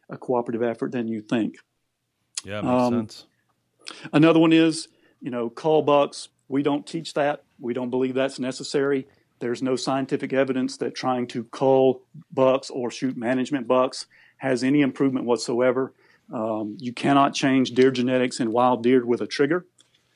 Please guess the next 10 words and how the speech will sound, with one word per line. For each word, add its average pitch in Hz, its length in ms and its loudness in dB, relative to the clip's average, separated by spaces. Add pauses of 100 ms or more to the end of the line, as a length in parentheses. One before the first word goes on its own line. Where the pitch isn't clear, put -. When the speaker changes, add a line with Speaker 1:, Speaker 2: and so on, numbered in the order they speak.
(140)
Speaker 1:
Uh, 120 440 -2
and 139 160 -2
it's, 139 260 -4
again, 135 380 2
it - 140 -8
sim-, 165 320 -2
comes 165 260 -2
back 139 300 0
to 120 280 -2 (240)
simple 165 680 0